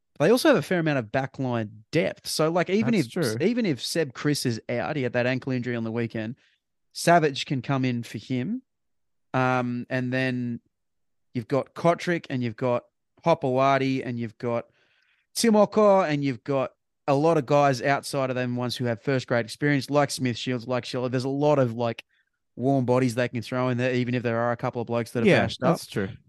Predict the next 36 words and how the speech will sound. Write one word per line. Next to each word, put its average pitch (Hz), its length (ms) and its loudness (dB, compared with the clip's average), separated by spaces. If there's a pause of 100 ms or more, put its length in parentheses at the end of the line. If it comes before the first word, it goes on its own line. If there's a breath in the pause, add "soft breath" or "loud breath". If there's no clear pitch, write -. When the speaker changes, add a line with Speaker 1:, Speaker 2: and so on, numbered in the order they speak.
Speaker 1:
Did 170 160 8
enjoy 175 300 6
the 156 80 -2
Tigers 151 460 2
fans 139 320 -4
saying, 131 580 -2
"Oh, 139 160 6
he's 131 200 0
just - 160 -6
trying 135 220 -2
to 127 80 0
avoid 120 380 0
Stafford 123 480 -2
Toa." 143 380 -2 (760 soft breath)
Did 170 180 4
Speaker 2:
Yep. - 0 -
Speaker 1:
not 196 260 6
enjoy 170 320 4
the 143 100 -2
Tigers 147 420 0
fans 139 260 -2
bringing 135 300 -2
up 135 140 -4
the 127 100 -8
penalty 135 320 0
miss 127 200 -2
from 127 120 -6
twenty 131 280 -2
ten. 127 320 -4 (360)
Speaker 2:
That's 196 160 -2
a 139 40 -2
bit 127 120 0
mean. 110 220 0
Speaker 1:
Didn't 104 120 0
like 131 200 0
that. - 160 -10